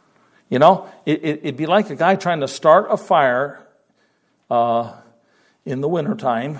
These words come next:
<clears throat> and he gets under a tree, and he doesn't notice there's a whole bunch of snow on the, on the branches, and he gets under that tree to start that fire. He feels protected, but as the fire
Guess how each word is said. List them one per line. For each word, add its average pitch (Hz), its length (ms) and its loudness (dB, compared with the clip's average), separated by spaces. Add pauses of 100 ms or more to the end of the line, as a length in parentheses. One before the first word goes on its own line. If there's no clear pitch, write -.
(120)
<clears throat> - 140 -12
and 190 380 0
he 123 100 -6
gets 131 300 -6
under 180 240 2
a 180 60 -2
tree, 151 560 -2 (840)
and 147 100 0
he 143 60 0
doesn't 185 260 4
notice 185 300 2
there's 147 140 -4
a 143 40 -4
whole 170 120 0
bunch 170 200 -2
of 170 80 -8
snow 185 300 0
on 139 120 -2
the, 131 160 -6 (380)
on 127 80 -10
the 127 80 -8
branches, 165 540 -6
and 143 100 -6
he 127 60 -6
gets 175 200 -2
under 175 200 -2
that 165 240 2
tree 175 320 0 (160)
to - 100 -8
start 180 300 4
that 156 180 4
fire. 139 580 0 (300)
He - 80 -20
feels 156 220 -6
protected, 175 480 -2
but 143 100 -6
as 139 140 -2
the 156 100 -12
fire 165 560 0